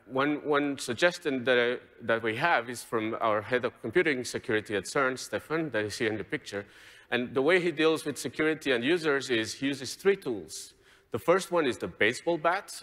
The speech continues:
and the baseball bat is for negotiation tactics. The second one is a water pistol. The water pistol is to kill servers in the data center because a dead server is pretty secure. The third one is a mop, and the mop is to clean up the mess people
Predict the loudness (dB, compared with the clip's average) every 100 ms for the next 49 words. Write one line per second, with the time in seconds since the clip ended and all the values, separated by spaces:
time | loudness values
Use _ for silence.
0 | -10 -8 -2 -2 0 0 0 0 -4 -10
1 | -6 0 2 2 0 -2 0 0 -2 -6
2 | -8 -4 -4 -4 -12 -14 -12 -12 -16 _
3 | -20 -20 _ -4 2 2 4 4 4 4
4 | 2 2 0 4 2 2 0 0 0 2
5 | 0 0 -10 -20 _ 0 4 4 2 -2
6 | 0 0 0 0 -2 -6 -2 2 4 2
7 | 2 2 4 0 0 -2 2 2 2 0
8 | -2 0 -2 -2 -4 -2 0 4 2 2
9 | 2 2 2 2 2 -2 -10 -4 -2 -2
10 | -4 -8 -4 -6 -6 -14 _ _ -20 -20
11 | _ 0 4 6 6 6 2 2 2 0
12 | 2 0 0 -4 -4 0 0 0 0 -2
13 | -6 -8 -2 2 2 0 -2 0 -2 -4
14 | -6 -4 -2 -2